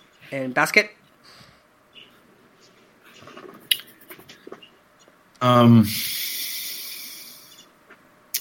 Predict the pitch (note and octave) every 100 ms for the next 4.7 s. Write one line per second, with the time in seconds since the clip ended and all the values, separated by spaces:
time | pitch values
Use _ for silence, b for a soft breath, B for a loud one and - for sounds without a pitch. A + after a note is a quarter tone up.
0 | - - _ _ _ _ _ - _ _
1 | _ _ _ _ _ _ _ _ _ _
2 | _ B2 B2 B2 B2 A#2+ - - - _
3 | _ - B B B B _ _ _ _
4 | - - - F#2+ F2+ E2